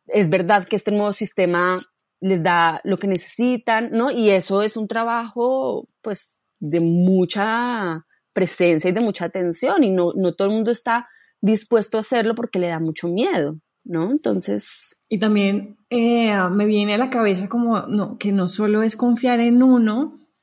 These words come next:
Speaker 2: sino confiar en, en la vida, ¿no? Como ese confiar en la vida y confiar en uno es como lo mismo.
Speaker 1: Sí, sí.
Speaker 2: ¿Sabes?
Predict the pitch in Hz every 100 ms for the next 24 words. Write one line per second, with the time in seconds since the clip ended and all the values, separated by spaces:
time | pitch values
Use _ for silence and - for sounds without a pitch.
0 | _ _ _ _ - - 196 190 175 185
1 | 180 - 180 165 175 190 214 220 208 -
2 | _ _ - 226 214 208 254 185 151 -
3 | 165 202 240 190 180 196 226 214 185 196
4 | 214 196 185 220 208 190 170 196 214 208
5 | 208 233 196 165 190 160 - 175 - _
6 | _ - - - - 208 196 190 285 -
7 | 220 220 403 - -